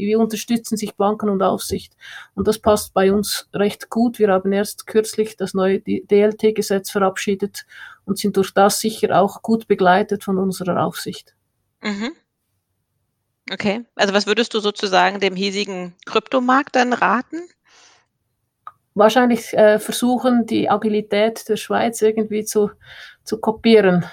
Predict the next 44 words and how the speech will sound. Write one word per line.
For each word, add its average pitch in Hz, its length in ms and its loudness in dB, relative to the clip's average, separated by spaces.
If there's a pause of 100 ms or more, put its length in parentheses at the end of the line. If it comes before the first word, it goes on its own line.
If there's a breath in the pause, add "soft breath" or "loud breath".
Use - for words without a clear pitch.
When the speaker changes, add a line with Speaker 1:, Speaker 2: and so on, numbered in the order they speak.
(140)
Speaker 1:
Aber - 180 -4
das 185 160 -2
Speaker 2:
Mhm. 208 60 2
Speaker 1:
rate 190 200 4
ich - 180 -6
lieber 196 160 -2
nicht, 220 340 -2
sonst 196 180 -8
sind 196 200 -6
wir 196 160 -2
ja 196 100 8
nicht - 280 -8
mehr 190 100 4
einzigartig. 190 760 0
Also 190 220 -2
verteidige 202 480 -2
ich - 60 -18
jetzt 190 280 -4
unseren 185 300 -4
Finanzplatz. 180 720 -4 (420 loud breath)
<laughs> - 280 -6 (480 loud breath)
Speaker 2:
Okay. - 240 -2
Speaker 1:
Aber 220 160 -2
Sie - 160 -10
können 240 180 8
gerne 214 240 6
zu 220 80 4
uns 233 200 6
kommen 208 280 4
und 190 120 4
zuschauen, 190 500 0
wie 180 60 -2
es - 120 -2
geht. - 480 -8 (280 loud breath)
Und 233 200 2
eben 240 240 6
mitmachen. 214 760 2
<laughs> - 880 -10
Ist 240 120 -2
halt 202 140 4
der 185 100 0
Speaker 2:
Okay, 214 240 4
Speaker 1:
Tipp, 277 80 6
Speaker 2:
ich, 190 80 0